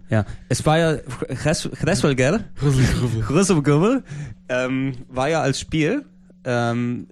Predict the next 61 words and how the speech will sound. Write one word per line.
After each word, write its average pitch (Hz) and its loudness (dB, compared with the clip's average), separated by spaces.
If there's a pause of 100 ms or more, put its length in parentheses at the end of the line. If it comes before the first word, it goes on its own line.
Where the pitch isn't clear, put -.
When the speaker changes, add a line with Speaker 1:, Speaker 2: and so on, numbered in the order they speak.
(100)
Speaker 1:
Futurist-, 131 -2
so 123 -4
ein 123 -4
futuristisches 127 -6
Ding 107 -4
mehr, 143 -2 (100)
Speaker 2:
Ja. 120 -4 (120)
Speaker 1:
ne? 214 -4 (640)
Ähm, 113 0
Speaker 2:
Sehr 127 -2
Speaker 1:
kon-, 147 2
Speaker 2:
schlecht. - -4
Speaker 1:
konntest, 151 0
konntest 165 -2
du 143 -4
dort 120 -2
fliegen 120 -4
mit 147 -4
den, 147 -2
mit 147 -4
den 143 -4
Karren 156 -8
oder 123 -4
warst 123 -2
du - -2
Speaker 2:
Ich 131 -2
Speaker 1:
im 127 -2
Speaker 2:
bin 143 4
jetzt 185 4
grad 147 0
mal - 4
am - -
Speaker 1:
Wipeout-mäßig? 151 2
Speaker 2:
Überlegen, 160 2 (140)
also 131 -2
es 127 -4
war 139 2
Speaker 1:
Wa- 143 4
Speaker 2:
auf - 0
jeden 151 2
Fall 143 0
ein 135 0
sehr 127 -2
schlechtes 151 -4
Spiel 196 -6
und 160 0
es 143 -4
hieß 208 -6
aber, 165 -2
glaub 151 -2
ich, 143 -8
in 160 -2
Europa 143 -2
auch 147 -6
anders. 156 -4
Speaker 1:
Ja, 147 2
stimmt, 156 -4
stimmt. 120 -2
Warte 117 0
mal, 110 0
ich, - -10